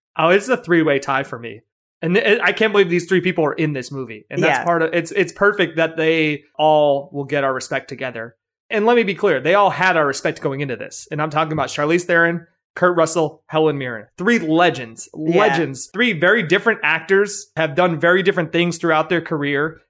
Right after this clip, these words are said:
Speaker 1: all at different stages of their career, but
Speaker 2: Mm-hmm.
Speaker 1: it all br-, all the roads lead to Fast.
Speaker 2: <laughs>
Speaker 1: And
Speaker 2: Yeah.
Speaker 1: so the, e-, all, th-, these three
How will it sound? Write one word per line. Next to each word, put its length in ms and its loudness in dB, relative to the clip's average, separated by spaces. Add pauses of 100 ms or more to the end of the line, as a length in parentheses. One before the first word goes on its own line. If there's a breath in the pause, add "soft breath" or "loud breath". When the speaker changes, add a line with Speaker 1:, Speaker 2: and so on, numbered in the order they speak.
(140)
Speaker 1:
all 200 4
at 100 2
different 220 0
stages 340 0
of 80 -4
their 140 0
career, 360 -4
but 420 0
Speaker 2:
Mm-hmm. 300 -8 (640)
Speaker 1:
it 120 -2
all 280 6
br-, 320 4
all 180 6
the 100 4
roads 360 6
lead 220 4
to 60 0
Fast. 580 -2
Speaker 2:
<laughs> 300 0
Speaker 1:
And 380 4
Speaker 2:
Yeah. 140 -6
Speaker 1:
so 200 2
the, 220 0 (220)
e-, 60 4 (140)
all, 260 2
th-, 200 4
these 260 0
three 560 2